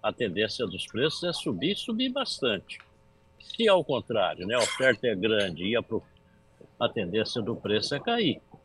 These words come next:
Então, é claro que Campinas, pela economia que tem, a força econômica da região,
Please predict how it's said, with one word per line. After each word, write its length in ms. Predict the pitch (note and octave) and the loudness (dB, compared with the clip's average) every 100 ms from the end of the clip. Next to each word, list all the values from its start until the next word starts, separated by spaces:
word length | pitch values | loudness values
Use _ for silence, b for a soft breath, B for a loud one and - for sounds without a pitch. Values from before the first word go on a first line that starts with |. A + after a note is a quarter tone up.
| - - - - - | -20 -20 -20 -20 -4
Então, 440 | G#2+ - C#3+ E3+ - | -4 2 2 2 4
é 140 | F#3+ | 4
claro 580 | G3+ - B2 A#2 D#3 G#2 | 4 2 4 6 4 0
que 160 | - A2+ | -4 -2
Campinas, 880 | A#2 F#2+ - B2+ G#3+ E3+ F#2 - - _ | -2 -2 0 0 2 0 -2 -6 -10 _
pela 400 | C3+ E3+ F#3 D#3 | 2 4 4 4
economia 1120 | D3 D3 - D#3+ C#3+ C3 F2+ F#2 F#3 G#3 A#2 F2+ | 4 0 0 -2 0 0 -2 -2 0 2 2 0
que 80 | - | -8
tem, 500 | - F#2+ G#2+ D3+ G#2 | -6 -2 0 0 -2
a 80 | F2+ | -6
força 680 | - A#2 C#3+ G3+ G#3 - | -6 2 4 6 4 2
econômica 720 | C3+ - G#2 G2+ G#2+ G2 F2 F#2+ | 0 0 -4 -2 -2 -2 -4 -2
da 160 | F2+ | -2
região, 640 | F2 E2 E2 F2 A#2+ F#3 | -2 -4 -4 0 2 0